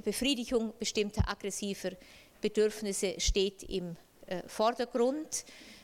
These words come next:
Freud hat, äh, diese Phase deshalb auch die anal-sadistische Phase, äh, genannt.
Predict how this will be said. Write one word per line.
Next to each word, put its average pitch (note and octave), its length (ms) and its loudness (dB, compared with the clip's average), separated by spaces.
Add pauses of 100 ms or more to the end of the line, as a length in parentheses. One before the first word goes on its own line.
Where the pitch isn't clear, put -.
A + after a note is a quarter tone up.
Freud A3 460 2
hat, - 340 0
äh, G#3+ 180 -4
diese A#3 340 0
Phase G3+ 520 0
deshalb G3+ 420 -2
auch - 160 -2
die - 140 -4
anal-sadistische F#3+ 1160 0
Phase, D#3 580 -4 (320)
äh, F3 160 -4
genannt. G3 580 -2